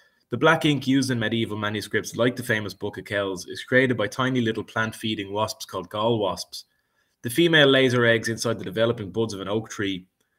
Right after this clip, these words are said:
and in, in response to this invasion, the oak tree then produces roundy galls which contain defensive chemicals, uh, including dark coloured ta-, tannins, which incidentally is the same thing that gives whiskey its kind of dark flavour,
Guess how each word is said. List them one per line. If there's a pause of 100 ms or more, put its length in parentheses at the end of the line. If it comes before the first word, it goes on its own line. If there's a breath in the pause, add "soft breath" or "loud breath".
(240)
and
in,
in
response
to
this
invasion,
the
oak
tree
then
produces
roundy
galls
which
contain
defensive
chemicals, (520)
uh,
including
dark
coloured
ta-,
tannins,
which
incidentally
is
the
same
thing
that
gives
whiskey
its
kind
of
dark
flavour,